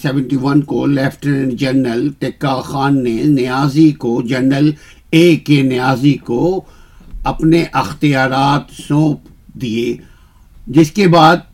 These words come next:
جنرل تکا خان کو یحییٰ خان نے مشرقی پاکستان کا گورنر بنا دیا اور مارشل لا ایڈمنسٹریٹر بھی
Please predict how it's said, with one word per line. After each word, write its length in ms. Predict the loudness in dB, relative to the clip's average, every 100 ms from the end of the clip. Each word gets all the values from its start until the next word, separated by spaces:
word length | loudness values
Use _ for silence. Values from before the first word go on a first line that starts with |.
| -20 -20 -16
جنرل 460 | 0 4 6 4
تکا 500 | 2 -2 -2 0 -2
خان 380 | -2 -2 2 2
کو 460 | 0 -4 -4 -2 -4
یحییٰ 420 | -4 2 2 2
خان 520 | -2 -2 0 0 0
نے 200 | -2 -2 -2
مشرقی 600 | 0 -2 -2 -2 2 2
پاکستان 920 | 2 -2 -2 -6 -14 -6 -4 -4 -6
کا 300 | -8 -6 -6 -6 -6
گورنر 600 | -4 0 4 4 2 -2 -10 -20 -20 -8
بنا 360 | -2 0 2 2
دیا 320 | 0 -2 -2 -6 _ _
اور 240 | 0 2
مارشل 800 | 2 0 0 0 -2 -4 -2 0
لا 380 | 2 2 0 -2 -6 -14 -10
ایڈمنسٹریٹر 1300 | -8 -6 -4 -4 -4 -8 -10 -2 -2 -2 -4 -4 -6 -14 _ -20 -20 _ -4
بھی 340 | 2 2 0